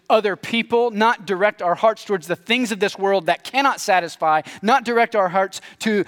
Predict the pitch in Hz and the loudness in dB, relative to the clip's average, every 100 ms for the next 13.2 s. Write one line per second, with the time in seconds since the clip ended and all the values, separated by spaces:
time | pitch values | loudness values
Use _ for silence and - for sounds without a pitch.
0 | - 180 202 - 208 151 165 180 170 175 | -4 0 2 2 -6 -6 0 0 2 -4
1 | - - 302 - 240 185 185 180 - 196 | -2 0 0 0 -4 -2 -2 -2 -2 0
2 | 190 165 175 254 277 - 254 233 208 196 | 0 0 -2 0 0 0 -2 -2 -2 -2
3 | 240 262 - 220 208 185 - 185 208 285 | 0 -2 0 0 0 -4 -8 -4 2 2
4 | 302 254 240 233 - 208 180 - 175 147 | 2 2 0 0 -2 -4 -4 -4 -4 -4
5 | 156 269 - 254 233 214 190 - - - | 0 0 0 -6 -2 0 0 -2 -10 -4
6 | 180 185 185 165 165 160 151 - 175 156 | -2 -2 0 2 2 0 -2 -4 -6 -4
7 | 123 113 - - 139 233 269 240 247 202 | -4 -8 -16 -16 2 4 4 2 -2 -2
8 | 196 214 208 196 180 160 170 170 139 120 | -2 -2 0 -2 0 -4 -2 -2 -2 -6
9 | 113 98 _ _ _ _ _ _ _ _ | -8 -10 _ _ _ _ _ _ _ _
10 | _ _ _ _ _ - 170 185 240 - | _ _ _ _ _ -8 -4 0 0 0
11 | 220 196 175 196 180 175 170 147 - - | 0 0 -2 -6 -4 -4 -6 -10 -10 -10
12 | 185 214 220 196 165 175 170 147 123 147 | -4 0 0 0 -2 0 2 0 0 -2
13 | 135 | -2